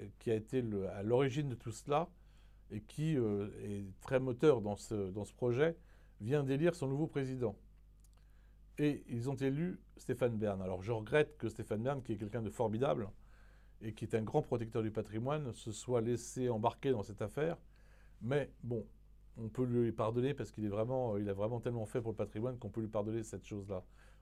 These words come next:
En tout cas, ce qui est sûr, c'est que Bali Bagayoko, le nouveau maire de Saint-Denis, était candidat et que Stéphane Bern a pris sa place.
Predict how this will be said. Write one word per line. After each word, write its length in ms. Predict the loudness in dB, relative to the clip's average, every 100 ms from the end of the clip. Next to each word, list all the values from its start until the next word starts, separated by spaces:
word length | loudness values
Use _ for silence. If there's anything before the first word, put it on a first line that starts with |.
| -6
En 80 |
tout 100 | -4
cas, 200 | 6 6
ce 100 | 6
qui 100 | 0
est 60 | 0
sûr, 360 | 0 0 0 -2 -12 -20 -20 -20 -20
c'est 180 | -6 -2
que 160 | 2
Bali 480 | 0 6 6 6 4
Bagayoko, 800 | 4 6 6 6 4 2 4 4
le 140 | 4
nouveau 240 | 0 2 4
maire 180 | 6 4
de 60 |
Saint-Denis, 340 | 4 -2 0 -2
était 220 | 0 -2
candidat 480 | 0 0 2 2 2
et 40 |
que 200 | 0 -2
Stéphane 420 | -2 -2 -2 0
Bern 260 | 0 0 0
a 60 | -2
pris 180 | -2
sa 120 | -2 -2
place. 400 | 2 0 -2